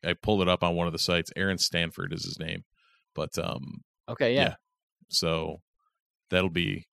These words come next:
Speaker 2: Wow.
Speaker 1: that'll be interesting. Same, same slick back hair. Looks much older 'cause, well, he's much older.
Speaker 2: I'm sure he does.
Speaker 1: Uh,
Speaker 2: He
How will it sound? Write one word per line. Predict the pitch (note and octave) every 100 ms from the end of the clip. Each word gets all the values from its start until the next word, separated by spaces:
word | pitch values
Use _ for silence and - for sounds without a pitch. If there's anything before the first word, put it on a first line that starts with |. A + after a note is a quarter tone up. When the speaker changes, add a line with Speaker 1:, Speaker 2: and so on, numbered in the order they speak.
| _
Speaker 2:
Wow. | - E2+ C#3+ F#2+
Speaker 1:
that'll | F2+
be | F2+ E2+
interesting. | E2 - - D2 D#2 - _ _ -
Same, | - F2+ F2 F2
same | - A2+ G2+
slick | - G2+
back | G2+ F#2 -
hair. | F2+ F2 E2+ _ _ -
Looks | G#2+ -
much | G2 F2
older | F2 E2 E2 -
'cause, | D#2+ D2+ -
well, | D#2 E2 E2+
he's | E2
much | E2 D#2+
older. | E2 G2
Speaker 2:
I'm | E2
sure | F#2 F2+
he |
does. | A2+ A#2 -
Speaker 1:
Uh, | F2+ F2+
Speaker 2:
He | F2+